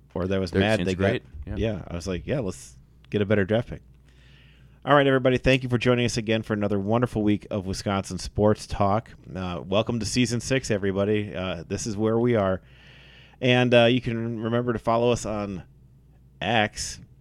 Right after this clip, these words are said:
Speaker 1: for all of our wonderful X's, uh, whatever we call them. I, it's stu-, saying post is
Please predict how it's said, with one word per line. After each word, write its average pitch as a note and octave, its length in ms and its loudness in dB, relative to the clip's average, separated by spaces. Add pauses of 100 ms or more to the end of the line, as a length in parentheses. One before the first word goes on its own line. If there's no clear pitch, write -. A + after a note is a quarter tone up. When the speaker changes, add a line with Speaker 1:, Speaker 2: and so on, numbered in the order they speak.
(260)
Speaker 1:
for G2 180 -2
all A2+ 160 6
of A2 80 6
our A2+ 120 8
wonderful A2 380 4
X's, - 640 -2 (480)
uh, F#2 320 -4
whatever F#2 420 -2
we F#2 120 -2
call F#2 240 -4
them. F2 160 -6
I, F2+ 180 -8
it's G2+ 240 -8
stu-, - 300 -10
saying G#2+ 340 -2
post G2+ 440 -4
is E2 180 -12